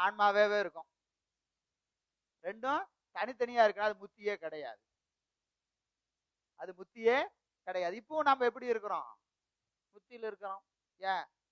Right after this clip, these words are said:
சிவம் பாட்டுக்கு இருக்கு, நாம பாட்டுக்கு இருக்கிறோம், அவர் அவர் வேலையை செஞ்சுட்டு இருக்கிறாரு, நாம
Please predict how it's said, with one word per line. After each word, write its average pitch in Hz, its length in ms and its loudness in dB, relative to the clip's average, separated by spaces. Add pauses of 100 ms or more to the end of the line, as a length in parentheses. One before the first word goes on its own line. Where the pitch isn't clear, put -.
சிவம் 175 280 -14
பாட்டுக்கு 220 380 0
இருக்கு, 214 300 -8 (560)
நாம 185 220 -6
பாட்டுக்கு 220 440 0
இருக்கிறோம், 202 440 -6 (340)
அவர் 214 240 0
அவர் 208 240 0
வேலையை 226 240 4
செஞ்சுட்டு 202 320 -12
இருக்கிறாரு, 190 440 0 (420)
நாம 226 200 -4